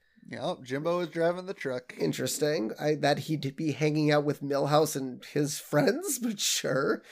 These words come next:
Speaker 1: Yeah.
Speaker 2: And they're going to sneak into a rated R movie titled Barton Fink, which is a real movie from nineteen ninety-one,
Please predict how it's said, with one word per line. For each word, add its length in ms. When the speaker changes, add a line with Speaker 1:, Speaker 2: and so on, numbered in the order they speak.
Speaker 1:
Yeah. 500
Speaker 2:
And 320
they're 140
going 220
to 60
sneak 280
into 220
a 40
rated 300
R 140
movie 380
titled 580
Barton 640
Fink, 680
which 200
is 160
a 120
real 360
movie 300
from 220
nineteen 560
ninety-one, 760